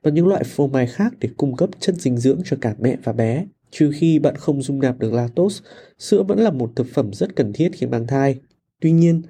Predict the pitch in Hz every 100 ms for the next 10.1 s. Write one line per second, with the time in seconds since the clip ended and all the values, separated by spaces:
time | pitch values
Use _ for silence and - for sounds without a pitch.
0 | - 180 180 196 190 165 - 123 127 -
1 | - 135 151 139 139 139 127 - 135 131
2 | - - 190 185 - _ - 147 143 165
3 | 147 143 - 131 131 127 110 - 120 -
4 | 208 - _ _ 190 202 247 269 143 127
5 | 127 165 139 - 156 139 127 - 131 123
6 | 117 - 170 170 165 - - 196 139 117
7 | 113 101 - 151 135 123 120 - - 156
8 | 135 127 - 123 110 156 160 151 - _
9 | _ _ 156 160 - 127 170 127 127 113
10 | -